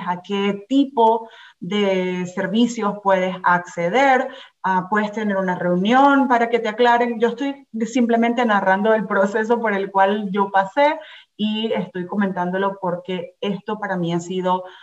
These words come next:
altamente efectivo y era lo que estaba buscando para poder dar pasos avanzados que me permitieran monetizar con más eficiencia,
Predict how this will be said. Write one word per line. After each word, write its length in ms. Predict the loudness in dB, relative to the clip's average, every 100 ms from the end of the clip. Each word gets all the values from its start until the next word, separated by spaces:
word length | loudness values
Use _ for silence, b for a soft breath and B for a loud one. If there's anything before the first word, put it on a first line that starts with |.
| B _
altamente 1200 | 0 0 0 -2 0 2 0 -2 -2 -2 -2 -2 -2 -6
efectivo 1000 | -8 -10 -12 _ 0 2 4 4 4 -6 _ _
y 160 | -4
era 220 | -2 0 -2
lo 100 | -2
que 60 |
estaba 320 | -6 -4 -4
buscando 640 | -2 -4 -4 -2 -2 -2 -2
para 240 | -2 -2
poder 300 | -2 -4 -2
dar 260 | -2 -4 -2
pasos 320 | -2 0 -2
avanzados 540 | -2 -2 -2 0 0
que 100 | -2
me 140 | -4 -4
permitieran 760 | -4 -4 -2 0 2 0 -2 B B B _
monetizar 880 | -2 2 4 2 0 -2 2 2 0
con 120 | -4
más 160 | -4 -6
eficiencia, 840 | -8 -8 -2 0 0 -2 -4 -4